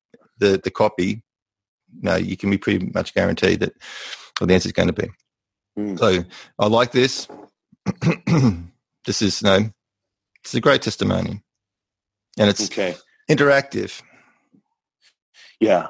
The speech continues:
Speaker 2: Okay. So you feel like that's helpful, even though it's not like it, it doesn't, I mean, I guess it does get to some of the points, you know, the sub points of what they're trying to achieve, but it, it, it's just,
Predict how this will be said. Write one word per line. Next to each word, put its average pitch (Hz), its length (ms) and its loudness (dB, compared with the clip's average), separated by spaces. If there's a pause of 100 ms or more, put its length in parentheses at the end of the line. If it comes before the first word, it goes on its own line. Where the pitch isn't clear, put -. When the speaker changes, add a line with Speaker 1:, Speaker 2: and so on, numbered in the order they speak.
Speaker 2:
Okay. 101 300 0
So - 180 -6
you 101 60 -2
feel 113 180 4
like 90 140 2
that's - 220 -2
helpful, 87 480 -2
even 107 180 2
though 95 100 0
it's - 160 -6
not 90 220 -6
like 80 300 -8 (840)
it, - 400 -12
it - 200 -10
doesn't, 98 420 2 (420)
I 95 60 -8
mean, 101 140 -2
I 107 60 4
guess 143 220 4
it 113 100 0
does 101 200 4
get 90 200 0
to - 80 -6
some 90 200 -2
of 80 60 -2
the - 80 -6
points, - 580 -2
you 92 80 0
know, 80 100 -2
the 76 60 -6
sub - 320 0
points 85 420 0
of - 140 -4
what 85 200 0 (540)
they're 87 80 -4
trying 90 260 2
to 78 40 -4
achieve, 80 440 0
but 85 100 2
it, - 520 -6 (120)
it, 95 180 -4
it's - 220 -4
just, - 280 2